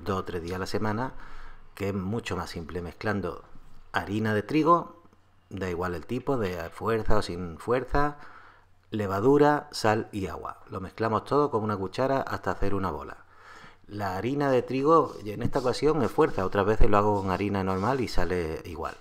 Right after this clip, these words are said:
Sale, hombre, con fuerza sale un poquito más esponjoso y tal, pero no tiene más importancia. La proporción de la, de la, de masa y agua es de cinco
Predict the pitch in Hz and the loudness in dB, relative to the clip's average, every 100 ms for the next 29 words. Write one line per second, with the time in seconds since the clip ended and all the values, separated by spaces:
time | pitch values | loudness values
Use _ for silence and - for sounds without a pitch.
0 | - - - 87 80 - 95 95 76 - | -18 -18 -10 -8 -8 -8 -8 -8 -8 -12
1 | 92 92 87 87 85 87 85 90 92 - | -10 -6 -4 -4 -4 -4 -4 -6 -6 -4
2 | 92 - 120 104 - 104 - 90 85 92 | -4 -2 -4 -4 -6 -6 -6 -8 -6 -6
3 | 87 80 80 - 82 92 87 - - - | -4 -6 -8 -10 -10 -8 -10 -12 -20 -20
4 | - - - - - - - - - 110 | -20 -20 -20 -18 -18 -20 -20 -20 -6 -4
5 | 101 110 104 95 123 135 147 143 127 127 | 0 0 0 0 2 4 4 4 6 6
6 | 120 113 110 107 95 104 98 95 90 82 | 8 8 6 4 0 0 0 0 -2 -6
7 | 80 - 92 92 87 107 - 95 95 110 | -8 -12 -10 -8 -4 -4 0 0 2 2
8 | 123 110 104 113 87 85 - 110 113 - | 2 2 2 -2 -6 -8 -6 -6 -6 -2
9 | 110 107 87 - | 0 0 0 -6